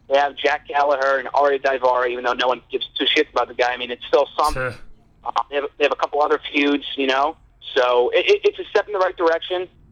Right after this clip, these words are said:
Speaker 1: Two oh five Live is getting better. Um, I think they've had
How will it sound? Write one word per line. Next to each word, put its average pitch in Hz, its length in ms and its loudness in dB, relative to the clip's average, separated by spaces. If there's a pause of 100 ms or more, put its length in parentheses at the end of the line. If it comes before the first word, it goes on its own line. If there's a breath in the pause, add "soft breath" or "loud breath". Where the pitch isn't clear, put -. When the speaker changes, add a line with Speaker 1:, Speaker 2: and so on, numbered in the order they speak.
(120)
Speaker 1:
Two - 160 4
oh - 140 4
five 170 200 2
Live 143 380 2
is 139 200 -6
getting 135 320 0
better. 143 320 4 (100)
Um, 123 120 0
I 120 60 -2
think 156 180 -2
they've 143 100 2
had 131 120 2